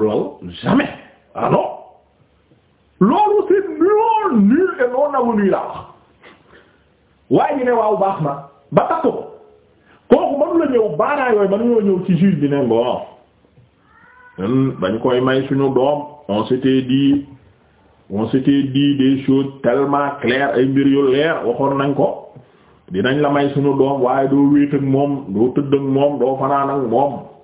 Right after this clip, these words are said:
Mu d'accordoon, loolu nag, ah, yëg nañ ne biig parce que tegal nañ ko détective, fexe na ba nax suñu doom ji, mu dem ak ñoom, ñu dem ci hôtel ñoom ñaar. Voilà, loolu lépp nag dañoo ñëwoon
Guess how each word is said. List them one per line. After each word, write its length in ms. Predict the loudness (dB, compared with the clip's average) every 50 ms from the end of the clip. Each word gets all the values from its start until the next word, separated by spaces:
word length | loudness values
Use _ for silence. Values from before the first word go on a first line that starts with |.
| _ _ _ _ _ _ _ _ _ _ _ -8
Mu 140 | -4 -2 0
d'accordoon, 720 | 2 0 0 0 -2 0 0 2 2 2 0 0 -2 -4 -6 -10 -12 -16 -12 -6
loolu 340 | -2 0 0 0 0 0 0
nag, 140 | -2 -2 -4 -6 -14 -20 -20 -20 -20 -16 -8
ah, 480 | -4 -2 0 0 0 -2 -4 -8 -12 -18 -20 _ _ _ _ _ -8
yëg 220 | -4 -2 0 0
nañ 280 | 2 2 2 2 2 0
ne 80 | 0
biig 400 | -2 -2 -2 -2 -2 -2 -4 -4 -4
parce 240 | -2 -2 -2 -2 0
que 200 | 0 2 2 2 -2 -4
tegal 300 | -4 0 0 0 0 0
nañ 180 | 0 -2 0 0
ko 80 | 0
détective, 680 | 0 0 0 0 -2 -2 -4 -4 -2 0 0 0 0 0
fexe 240 | -2 -2 0 0 0
na 80 | 0 0
ba 120 | 0 -2
nax 260 | -2 -2 -4 -6 -4 -4
suñu 200 | -2 -2 0 2
doom 260 | 0 0 0 0 0 2
ji, 180 | 2 2 2 0
mu 140 | 0 -2
dem 120 | 0 0 0
ak 140 | 0 0 0 -2 0
ñoom, 300 | 0 0 0 0 0 -2
ñu 80 | -4 -2
dem 240 | -2 -2 -2 -2 -2
ci 60 | -2
hôtel 340 | 0 0 2 2 0 0 0
ñoom 280 | -2 -2 -2 -2 0
ñaar. 440 | 0 0 0 0 0 -2 -4 -6 -10 -16 -20 -20 -20 _ _ _ _ -6
Voilà, 460 | -4 -2 0 0 0 0 0 -2 -2 -2
loolu 400 | -2 -2 0 0 2 2 2 2
lépp 220 | 2 0 -2 -2 -2
nag 220 | -2 -2 -2 0
dañoo 280 | 0 0 2 2 0 0
ñëwoon 280 | 2 2 4 4 2